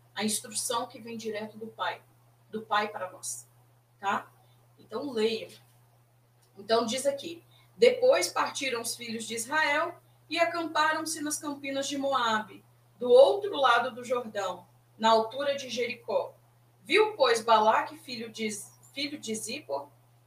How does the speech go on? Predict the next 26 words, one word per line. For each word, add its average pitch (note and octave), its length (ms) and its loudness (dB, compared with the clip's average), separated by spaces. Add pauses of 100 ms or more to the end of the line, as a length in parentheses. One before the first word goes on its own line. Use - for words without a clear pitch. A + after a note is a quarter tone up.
(200)
tudo F#4 400 -4
o D#4 60 -14
que D#4+ 120 -10
Israel A#3+ 560 2
fizera A3 600 -2
aos A#3 480 -6
amorreus. A3 960 0 (480)
E F#4 140 -4
Moabe B3 680 0
temeu B3+ 360 -2
muito C#4+ 520 -8
diante A3+ 460 -8
do A3 160 -10
povo, G3+ 500 -4 (380)
porque A#3+ 560 2
era C4 260 6
numeroso. B3 720 -4 (460)
Moabe B3+ 460 2
andava B3 560 -4
angustiado B3+ 880 -2
por - 180 -20
causa A3+ 340 -2
dos A3 200 -8
filhos A3 320 -8
de - 60 -8
Israel. G#3 560 -2